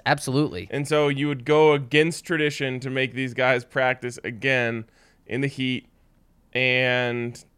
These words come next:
Speaker 2: everyone would have been rolling their eyes.
Speaker 1: Yep.
Speaker 2: And they rolled their eyes at a lot of things he did, especially at the end of his career.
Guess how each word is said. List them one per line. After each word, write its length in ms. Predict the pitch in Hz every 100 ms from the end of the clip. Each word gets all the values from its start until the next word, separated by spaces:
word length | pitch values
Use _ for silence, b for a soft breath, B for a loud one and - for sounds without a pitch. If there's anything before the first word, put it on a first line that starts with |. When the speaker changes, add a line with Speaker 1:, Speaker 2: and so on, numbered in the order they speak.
| _ _ -
Speaker 2:
everyone 840 | 131 127 139 135 131 131 131 131 120
would 220 | 113 127
have 220 | 127 113 104
been 240 | 113 127
rolling 320 | 123 131 135
their 140 | 131 139
eyes. 460 | 151 - - - -
Speaker 1:
Yep. 180 | 95 101
Speaker 2:
And 120 | 113 135
they 80 |
rolled 220 | 165 175 151
their 120 | 147
eyes 180 | 143 139
at 80 |
a 40 | 120
lot 320 | 107 113 143
of 80 | 135
things 220 | 113 107
he 120 | 113
did, 220 | 104 104 95
especially 420 | - 110 117 110
at 100 | -
the 140 | 110 -
end 260 | 120 117
of 100 | 107
his 160 | 104 -
career. 560 | - 98 101 92 85